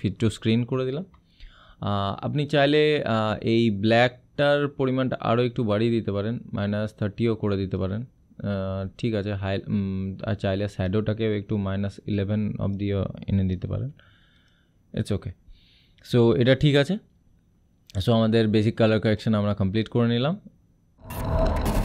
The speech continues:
so, এবার আমরা কাটিং করে নেব। যেখানে যেখানে বাদ দিতে হবে বা যেখানে যেখানে ফাম্বল হয়েছে, সেই জায়গাগুলো আমরা বাদ দেব এবং যেখানে আমরা প্রপারলি কথা বলেছি এবং যেগুলো আমাদের,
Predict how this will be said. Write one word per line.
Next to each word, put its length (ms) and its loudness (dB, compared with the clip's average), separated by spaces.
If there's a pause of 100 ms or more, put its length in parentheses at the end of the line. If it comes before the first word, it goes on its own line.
(2250)
so, 120 4
এবার 260 8
আমরা 240 4
কাটিং 420 8
করে 240 6
নেব। 200 2 (180)
যেখানে 340 6
যেখানে 260 8
বাদ 260 6
দিতে 220 6
হবে 280 6
বা 140 6
যেখানে 320 4
যেখানে 260 4
ফাম্বল 440 8
হয়েছে, 280 6
সেই 180 4
জায়গাগুলো 480 4
আমরা 180 6
বাদ 300 2
দেব 140 2
এবং 540 4
যেখানে 280 4
আমরা 200 4
প্রপারলি 520 2
কথা 240 2
বলেছি 440 4
এবং 260 2
যেগুলো 420 4
আমাদের, 380 2